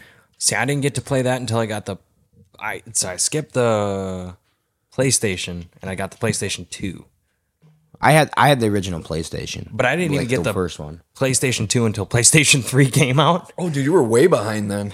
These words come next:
Speaker 1: Oh, I was for a long time.
Speaker 2: Oh,
Speaker 1: And
Speaker 2: yeah,
Speaker 1: then
Speaker 2: so was I.
Speaker 1: Yeah.
Speaker 2: Yeah, I
Speaker 1: Yeah,
Speaker 2: had a
Speaker 1: I mean,
Speaker 2: Play-
Speaker 1: I was
Speaker 2: Dude, PlayStation two was still the, is still the, one of the best consoles ever made.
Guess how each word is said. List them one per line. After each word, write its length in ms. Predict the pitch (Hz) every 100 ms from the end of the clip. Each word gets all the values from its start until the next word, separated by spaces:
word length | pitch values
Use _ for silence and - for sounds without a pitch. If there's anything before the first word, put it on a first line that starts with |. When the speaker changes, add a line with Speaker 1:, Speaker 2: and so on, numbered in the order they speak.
| -
Speaker 1:
Oh, 100 | 135
I 100 | 123
was 360 | 131 127 101 -
for 160 | - 127
a 40 |
long 300 | 113 120 113
time. 300 | 113 104 92
Speaker 2:
Oh, 60 | 143
Speaker 1:
And 80 | 147
Speaker 2:
yeah, 80 |
Speaker 1:
then 80 | 131
Speaker 2:
so 160 | 113 147
was 120 | 104
I. 320 | 120 95 107 - _
Speaker 1:
Yeah. 320 | 113 101 87 -
Speaker 2:
Yeah, 220 | 113 113
I 140 | 92 131
Speaker 1:
Yeah, 60 | 139
Speaker 2:
had 20 |
a 40 |
Speaker 1:
I 20 | 147
mean, 60 |
Speaker 2:
Play- 160 | 147 131
Speaker 1:
I 80 | 127
was 160 | 143
Speaker 2:
Dude, 160 | 170 156
PlayStation 460 | 220 247 214 175 143
two 140 | 160
was 140 | 113 -
still 280 | - 135 107
the, 160 | -
is 100 | 123
still 280 | - 123 101
the, 60 | 82
one 160 | 104
of 40 | 101
the 60 |
best 240 | 87 95 -
consoles 460 | 98 92 82 78
ever 160 | 82 80
made. 280 | 80 78